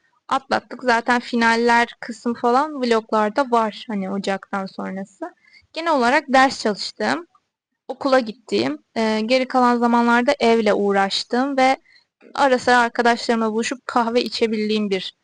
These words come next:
birkaç aydı. Birinci dönem öyle geçti. O dönem işte bizim kızlarla bir, e, ritüelimizdir. Sezon dışında, e, yani kışın aslında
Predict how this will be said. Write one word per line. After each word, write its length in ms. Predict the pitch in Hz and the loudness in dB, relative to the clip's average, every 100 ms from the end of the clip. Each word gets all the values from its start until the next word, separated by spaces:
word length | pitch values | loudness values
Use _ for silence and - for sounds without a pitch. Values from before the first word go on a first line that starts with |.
| _ _ _ - | _ _ _ -12
birkaç 360 | 214 226 214 | -6 -4 0
aydı. 500 | 214 208 196 196 202 - - | 2 2 0 -2 -4 -4 -4
Birinci 340 | 220 214 214 | 0 2 2
dönem 220 | 208 269 302 | 2 2 4
öyle 260 | 247 220 | 4 2
geçti. 480 | 190 180 - - 339 - - - | -4 -6 -4 -2 -2 -4 -20 -8
O 160 | - 254 | -4 0
dönem 280 | 269 269 269 | 2 2 0
işte 380 | - - 277 - _ 247 | -2 0 0 0 _ -12
bizim 320 | 254 254 285 | -8 -6 -4
kızlarla 540 | 285 247 247 247 247 | -4 0 2 2 0
bir, 180 | 254 - - | -6 -8 -2
e, 240 | 226 233 220 - | 0 0 -2 -6
ritüelimizdir. 880 | 233 226 - 240 233 247 240 214 233 | -4 -4 2 2 2 0 -2 -4 -6
Sezon 520 | - - 226 233 240 214 | -6 -2 2 2 2 0
dışında, 500 | 208 196 196 196 220 | -2 -4 -2 -2 -2
e, 240 | 208 202 196 | -2 -2 -2
yani 340 | 202 202 208 | -2 -2 -4
kışın 340 | - 233 214 | -4 -2 -2
aslında 760 | 196 185 - 196 190 196 233 | -2 -4 -8 -8 -6 -6 -8